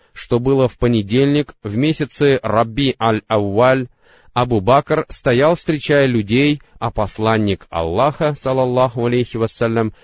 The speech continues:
сидел и хранил молчание». И поэтому некоторые, явившиеся туда ансары из числа тех, кто прежде не видел посланника Аллаха, саллаллаху алейхи вассалям,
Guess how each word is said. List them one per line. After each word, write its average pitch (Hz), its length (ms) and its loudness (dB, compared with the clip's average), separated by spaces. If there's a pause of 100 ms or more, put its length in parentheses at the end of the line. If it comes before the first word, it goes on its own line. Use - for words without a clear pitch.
сидел 110 520 0
и 117 160 -4
хранил 98 440 -2
молчание». 98 800 -2 (320)
И 131 100 -2
поэтому 170 540 2
некоторые, 139 720 0
явившиеся 123 760 -2
туда 113 300 -2
ансары 123 540 0
из 104 240 -8
числа 101 400 -2
тех, 120 340 -2 (220)
кто 120 200 0
прежде 117 540 0
не 135 180 0
видел 110 300 0
посланника 101 680 -2
Аллаха, 101 680 -2 (180)
саллаллаху 95 680 -2
алейхи 92 280 -4
вассалям, 131 560 -2